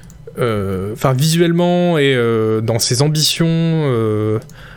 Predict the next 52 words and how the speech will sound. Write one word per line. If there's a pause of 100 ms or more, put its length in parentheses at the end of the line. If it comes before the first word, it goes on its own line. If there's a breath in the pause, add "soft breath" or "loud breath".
(220 loud breath)
euh,
la
D
A,
l'univers
et
tout,
ça
a
l'air,
ça
a
l'air
génial.
Ça,
il
y
a
un
peu
un
côté
immersive
sim
où
on
te
donne
plein
d'outils
et,
euh, (540 loud breath)
et
on
te
laisse,
euh,
on
te
laisse
les
uti-,
les
utiliser.
Euh, (400 loud breath)
euh,
visuellement,
il
essaie
des
trucs,
enfin,